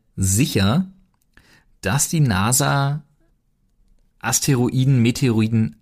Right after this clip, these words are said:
abschießen will. Im Sinne von, man möchte bewusst Himmelskörper, ähm, Satelliten gegen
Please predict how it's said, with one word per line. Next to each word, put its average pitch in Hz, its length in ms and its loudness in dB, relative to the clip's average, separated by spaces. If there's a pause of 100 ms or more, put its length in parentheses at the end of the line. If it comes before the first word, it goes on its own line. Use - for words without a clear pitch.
(220)
abschießen 107 920 -2
will. 90 280 -4 (380)
Im 101 140 2
Sinne 113 220 2
von, 117 300 0 (240)
man 98 160 0
möchte 117 460 0 (380)
bewusst 101 600 -2 (480)
Himmelskörper, 123 1040 -2
ähm, 101 540 0 (300)
Satelliten 101 920 -2
gegen 151 680 2